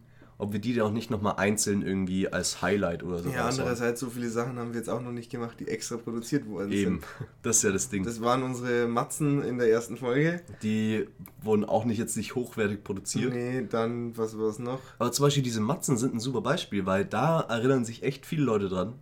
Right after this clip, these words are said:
Speaker 1: Das waren auch noch die Leute, die sich die erste Folge angehört haben. Die Matzen kamen ja mehr oder weniger direkt am Anfang und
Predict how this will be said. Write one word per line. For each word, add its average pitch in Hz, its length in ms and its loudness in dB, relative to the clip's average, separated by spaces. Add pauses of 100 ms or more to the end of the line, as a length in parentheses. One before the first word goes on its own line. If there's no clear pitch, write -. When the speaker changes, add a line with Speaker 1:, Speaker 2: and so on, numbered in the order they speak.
Speaker 1:
Das - 180 -4
waren 113 160 6
auch 117 120 2
noch 113 140 0
die 127 120 0
Leute, 120 200 0
die 107 100 -4
sich 104 160 -8
die - 160 -2
erste 110 260 0
Folge 101 180 0
angehört 107 300 -2
haben. 92 220 -2
Die 92 280 -6 (300)
Matzen 110 340 2
kamen 120 220 2
ja 107 80 4
mehr 95 140 2
oder 92 100 0
weniger 95 160 -2
direkt 95 240 -4
am 90 100 -2
Anfang 90 440 -2
und 90 280 -4